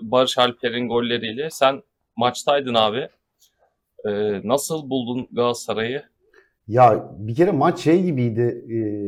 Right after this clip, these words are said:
Speaker 2: gerilim filmi tadındaydı. E, ben çok zor olacağını düşün-, e, tahmin ettiğim maçlardan birisiydi. Hoş aslında bir taraftan oyuna baktığında da o kadar zor olmaması gerekiyor ama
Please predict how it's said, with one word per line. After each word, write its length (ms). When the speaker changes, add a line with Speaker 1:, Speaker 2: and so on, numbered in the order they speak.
Speaker 2:
gerilim 360
filmi 280
tadındaydı. 760
E, 40
ben 300
çok 240
zor 140
olacağını 460
düşün-, 420
e, 200
tahmin 260
ettiğim 260
maçlardan 640
birisiydi. 640
Hoş 240
aslında 420
bir 60
taraftan 380
oyuna 240
baktığında 420
da 40
o 120
kadar 180
zor 220
olmaması 460
gerekiyor 380
ama 340